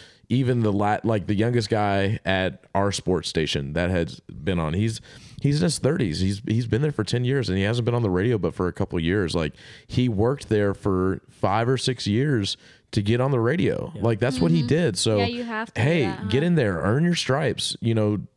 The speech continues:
Speaker 1: do your job and keep working at it. You got a promotion, like, you're already moving up. So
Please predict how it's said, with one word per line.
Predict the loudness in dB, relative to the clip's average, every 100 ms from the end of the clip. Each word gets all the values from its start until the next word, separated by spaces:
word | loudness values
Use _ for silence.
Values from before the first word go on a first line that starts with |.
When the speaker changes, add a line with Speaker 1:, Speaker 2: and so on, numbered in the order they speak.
| _ _ _
Speaker 1:
do | 0
your | 2 0
job | 0 0 0 0 0
and | 0 0
keep | -2 -2
working | 0 0 2
at | 2
it. | 2
You | 2
got | 0
a |
promotion, | 0 0 2 0 0
like, | 0 0 -2 -10 -20 -4
you're | 0 2
already | 2 2
moving | 2 2 2
up. | 0 0
So | 0 2 0